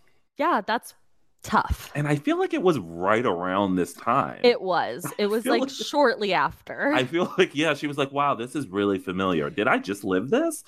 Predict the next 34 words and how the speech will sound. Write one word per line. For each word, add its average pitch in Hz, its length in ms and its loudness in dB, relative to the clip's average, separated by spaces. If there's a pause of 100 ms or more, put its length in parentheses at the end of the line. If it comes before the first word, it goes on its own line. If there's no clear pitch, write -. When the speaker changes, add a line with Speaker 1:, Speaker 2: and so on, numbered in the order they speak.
(140)
Speaker 1:
Yeah. 262 180 0
Speaker 2:
Oh, - 40 2
I 262 120 -2
played 104 300 0
it 92 100 -2
on 82 140 -4
television." 73 580 -4
Speaker 1:
<laughs> - 180 0
Right. - 280 -4 (540)
Speaker 2:
Right. - 300 -4 (920)
Speaker 1:
But 320 180 2
it 294 120 0
was 269 160 -4
worse 220 260 0
'cause 214 140 -4
she - 80 -12
was 160 100 -10
Speaker 2:
It 139 60 4
was 165 100 0
like 180 140 0
Speaker 1:
pregnant. 139 160 2
Speaker 2:
Tom 139 80 0
Brady 131 260 0
was 104 180 -4
watching 104 440 0
it 85 80 -2
like, 82 240 -4
"I - 120 -6
gotta 82 240 0
find 82 280 -2
a 76 40 -2
blonde 82 380 -2
woman." 62 440 -10 (120)
Speaker 1:
Yeah. 190 540 -2